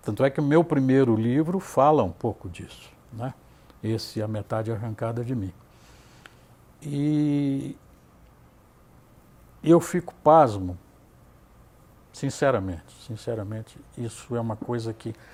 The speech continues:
nunca entrou, nunca... Que o país tenha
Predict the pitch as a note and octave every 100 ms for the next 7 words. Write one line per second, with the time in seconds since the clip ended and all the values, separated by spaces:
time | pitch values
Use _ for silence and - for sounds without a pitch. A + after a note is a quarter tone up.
0 | - - B2 B2 C#3 E3+ E3 - D3+ -
1 | G3 B2 - B2 C3+ B2+ - - A#2+ B2
2 | - A2+ G#2 - - - - - - -
3 | - - C#3 - B2 B2+ D3 - - -
4 | - - - - - - - - - -
5 | C#3 C#3